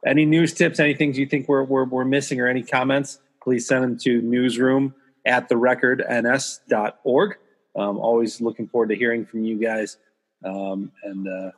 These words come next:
it's a busy time of year. So with the holidays coming up, hope you guys are enjoying your holiday season and spending some, uh, about twenty, twenty-five minutes with us to catch up on North Shore News. And we're gonna start with, um,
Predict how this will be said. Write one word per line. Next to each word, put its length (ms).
it's 140
a 20
busy 280
time 240
of 80
year. 200
So 120
with 140
the 60
holidays 420
coming 240
up, 220
hope 120
you 60
guys 220
are 120
enjoying 340
your 120
holiday 340
season 460
and 160
spending 420
some, 280
uh, 320
about 280
twenty, 300
twenty-five 480
minutes 300
with 120
us 180
to 100
catch 220
up 140
on 120
North 200
Shore 200
News. 320
And 100
we're 100
gonna 160
start 360
with, 300
um, 460